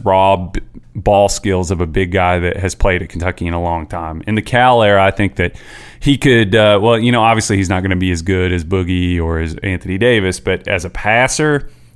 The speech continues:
E J is really, really gifted, and I think that people are underselling it. I think that people haven't seen it yet. I've seen him make some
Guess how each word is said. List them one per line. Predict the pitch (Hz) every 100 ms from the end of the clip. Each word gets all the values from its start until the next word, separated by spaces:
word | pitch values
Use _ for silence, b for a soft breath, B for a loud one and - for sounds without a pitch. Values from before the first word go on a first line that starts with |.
| -
E | 123
J | 123 143 123
is | 107 101 85 -
really, | 104 104 110 110
really | 113 104 104 101
gifted, | 85 98 - - 85 -
and | 104
I | 101
think | 101 104
that | 101 -
people | 113 104 98 92
are | 95 87 87
underselling | 101 104 104 - 104 110 120
it. | 123 120 B B B
I | - 95
think | 101 90
that | 85
people | 110 92
haven't | 98 92 -
seen | - 113 120
it |
yet. | 123 117 117 -
I've | - 113 131
seen | 135 127
him | 107 104 98
make | 95 95 -
some | - - 95 92 90